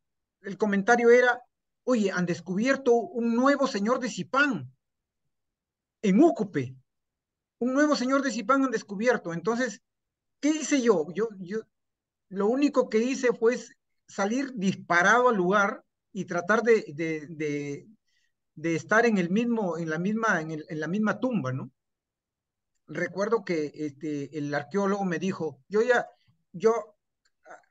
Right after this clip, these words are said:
ya conocía la zona, ¿no?" Entonces me dijo, "No, mira, ¿sabes qué? No, ya estamos viernes ahorita, no, vente lunes,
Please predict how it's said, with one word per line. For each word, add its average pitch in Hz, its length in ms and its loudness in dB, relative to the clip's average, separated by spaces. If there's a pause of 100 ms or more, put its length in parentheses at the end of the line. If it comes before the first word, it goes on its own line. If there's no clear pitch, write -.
(140)
ya 226 160 2
conocía 226 460 0
la 175 100 0
zona, 156 300 -4
¿no?" 208 240 -10 (260)
Entonces 196 320 -4
me 190 80 0
dijo, 196 240 -2
"No, 190 160 -4
mira, 196 220 -2
¿sabes 214 200 -2
qué? 233 140 0
No, 220 220 -2
ya 214 100 0
estamos 220 340 -2
viernes 226 480 2
ahorita, 202 420 -4
no, 214 220 -4
vente 226 280 2
lunes, 214 480 0